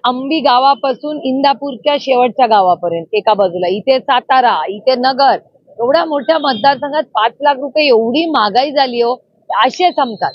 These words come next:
आणि केंद्र सरकारचे जे, केंद्र सरकारला आम्हाला का त्रास होत नाही, कारण का गडकरी साहेब रस्त्यांना प्रचंड आम्हाला सहकार्य करतात आणि त्याच्यामुळे केंद्रात किंवा सीआर पाटील साहेब असतील, काल व-, जलजीवन मिशनसाठी प्रचंड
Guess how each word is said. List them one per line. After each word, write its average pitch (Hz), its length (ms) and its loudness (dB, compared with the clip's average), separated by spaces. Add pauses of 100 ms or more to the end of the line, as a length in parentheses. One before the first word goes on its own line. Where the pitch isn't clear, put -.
(460)
आणि 302 140 -2
केंद्र 302 340 0
सरकारचे 285 600 -2
जे, 302 140 0
केंद्र 294 380 0
सरकारला 214 480 2
आम्हाला 196 280 0
का 277 140 0
त्रास 247 300 -2
होत 254 140 -2
नाही, 247 120 -4
कारण 254 120 -2
का 277 100 2
गडकरी 247 440 2
साहेब 285 300 0
रस्त्यांना 285 540 0
प्रचंड 294 480 -2
आम्हाला 262 320 0
सहकार्य 185 420 0
करतात 156 360 -6 (480)
आणि 277 140 0
त्याच्यामुळे 294 420 0
केंद्रात 247 460 0
किंवा 269 260 0
सीआर 285 340 0
पाटील 269 360 -4
साहेब 220 280 0
असतील, 175 340 -4 (460)
काल 240 320 0 (100)
व-, 208 640 2
जलजीवन 269 500 0
मिशनसाठी 226 680 -2 (300)
प्रचंड 359 460 0